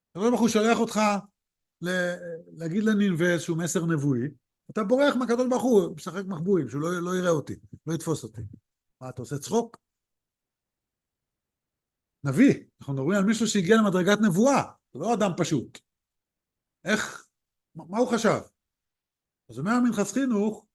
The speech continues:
מה שהוא חשב זה מה שכתוב פה. הוא חשב שכובש נבואתו אין אזהרה, יש רק מלקות. אז הוא אומר, "אני עושה מרד מצפוני. אני לא הולך לנבא, למרות שהקדוש ברוך הוא ציווה,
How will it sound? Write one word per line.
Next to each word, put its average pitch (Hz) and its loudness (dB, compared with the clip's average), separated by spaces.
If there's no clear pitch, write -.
מה 214 -6
שהוא 262 -4
חשב 262 -4
זה 196 -2
מה 202 -6
שכתוב 202 -4
פה. 175 -4
הוא 233 0
חשב 254 4
שכובש 214 -2
נבואתו 226 2
אין 226 0
אזהרה, 185 2
יש 160 -2
רק 180 -2
מלקות. 208 2
אז 135 -8
הוא 233 4
אומר, 294 6
"אני 247 4
עושה 285 4
מרד 262 4
מצפוני. 254 2
אני 190 2
לא 311 8
הולך 262 8
לנבא, 156 -2
למרות 233 0
שהקדוש 220 2
ברוך 180 0
הוא 156 2
ציווה, 120 -2